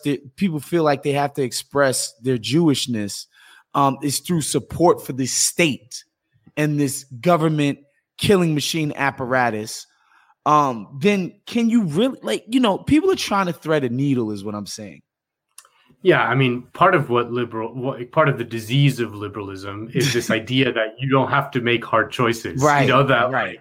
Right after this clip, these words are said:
Speaker 1: right.
Speaker 2: you
Speaker 1: We
Speaker 2: know, <laughs>
Speaker 1: just
Speaker 2: that you
Speaker 1: love
Speaker 2: can just
Speaker 1: everything and everybody.
Speaker 2: Dude, you know, like, yeah.
Speaker 1: Everybody's
Speaker 2: Uh,
Speaker 1: great.
Speaker 2: you
Speaker 1: We
Speaker 2: know,
Speaker 1: love
Speaker 2: uh,
Speaker 1: it, Nando. Everything is great.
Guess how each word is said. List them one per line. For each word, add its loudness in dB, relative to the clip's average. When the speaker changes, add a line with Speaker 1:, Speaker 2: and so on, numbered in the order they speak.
Speaker 1:
right. -4
Speaker 2:
you 6
Speaker 1:
We 10
Speaker 2:
know, 4
<laughs> -
Speaker 1:
just 6
Speaker 2:
that 4
you 4
Speaker 1:
love 6
Speaker 2:
can 0
just 4
Speaker 1:
everything 0
and -6
everybody. 4
Speaker 2:
Dude, -2
you 6
know, 4
like, 0
yeah. 4
Speaker 1:
Everybody's 0
Speaker 2:
Uh, -8
Speaker 1:
great. 6
Speaker 2:
you 2
Speaker 1:
We 8
Speaker 2:
know, 4
Speaker 1:
love 4
Speaker 2:
uh, 0
Speaker 1:
it, 2
Nando. 0
Everything -6
is -10
great. 2